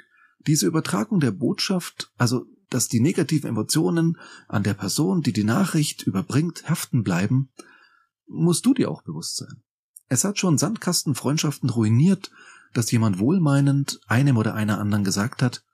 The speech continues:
„Hey, dein Partner betrügt dich.“ Was kannst du daraus für deine Kommunikation mitnehmen?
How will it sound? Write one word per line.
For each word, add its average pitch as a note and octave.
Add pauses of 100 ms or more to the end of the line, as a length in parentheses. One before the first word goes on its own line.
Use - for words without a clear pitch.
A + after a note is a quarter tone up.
(320)
„Hey, - (600)
dein F2
Partner -
betrügt -
dich.“ - (1400)
Was -
kannst D#3+
du E3
daraus D3
für -
deine D#3
Kommunikation D3
mitnehmen? -